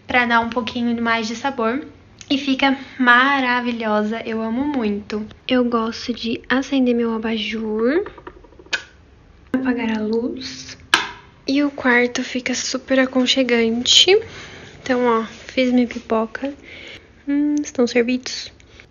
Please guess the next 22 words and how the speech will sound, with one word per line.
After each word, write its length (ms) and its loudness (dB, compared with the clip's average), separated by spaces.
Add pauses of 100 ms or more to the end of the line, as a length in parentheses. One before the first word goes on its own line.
(180)
Enquanto 460 -2
eu 80 -2
como 240 -2
minha 220 0
pipoca, 480 -4
eu 40 -2
vou 120 -4
procurar 400 -2
alguma 400 -2
coisa 440 0
pra 280 -2
assistir 340 -6
na 80 0
Netflix. 680 -6
Vocês 180 -6
têm 140 -4
alguma 280 -2
dica 540 -4
de 140 -6
filme, 640 -2
de 160 -4
série 760 -4